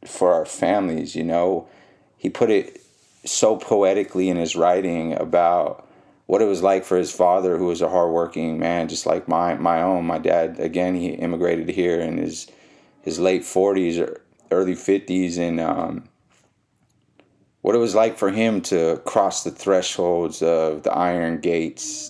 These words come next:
to come visit. What it was like for him every weekend when I was close and I was still fighting my cases in, in the, uh, Los Angeles County jail system, for him ha-, to have to get there a couple hours early, park his car,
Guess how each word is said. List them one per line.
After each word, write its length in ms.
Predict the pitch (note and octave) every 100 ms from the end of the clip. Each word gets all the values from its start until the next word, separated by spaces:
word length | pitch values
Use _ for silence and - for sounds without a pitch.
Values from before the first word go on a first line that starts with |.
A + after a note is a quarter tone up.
| -
to 140 | -
come 360 | F#2+ G2+ F#2 E2
visit. 440 | F2+ F2 D#2 D2+ - _ _ _ _ -
What 120 | F2
it 40 | G2
was 140 | G2
like 240 | F#2+ G2 -
for 140 | F2
him 260 | G#2 G#2 F2+
every 240 | G2 G#2
weekend 560 | F#2 G2+ F#2 F#2+ F#2+ F#2
when 80 | F2
I 100 | E2
was 300 | E2 D#2 -
close 520 | - - G#2 F#2+ -
and 120 | E2+
I 40 | E2+
was 140 | E2
still 160 | - F2
fighting 320 | - F#2 F2
my 120 | D#2
cases 580 | - F2+ F2 - E2 E2+
in, 200 | E2+ D#2+
in 180 | F2+ F#2
the, 100 | - - -
uh, 80 | F2
Los 320 | F2+ F2+ -
Angeles 340 | F2+ E2+ D#2+ -
County 360 | - F2 E2
jail 240 | D#2 E2+ F#2
system, 600 | - D#2+ - D#2 D#2+ E2 - - - - _
for 160 | - F#2+
him 120 | F#2+
ha-, 220 | F2+ F2
to 100 | -
have 220 | G2 F#2+ -
to 100 | F2+
get 300 | G2 G2 -
there 260 | F#2 F2+
a 80 | E2
couple 300 | - F#2+ F#2+
hours 340 | F2+ F2 F2+
early, 600 | E2+ F#2 F#2+ F2+ E2 E2 F2+
park 320 | - F#2 F#2
his 120 | -
car, 560 | - G2+ F#2 F2 D#2+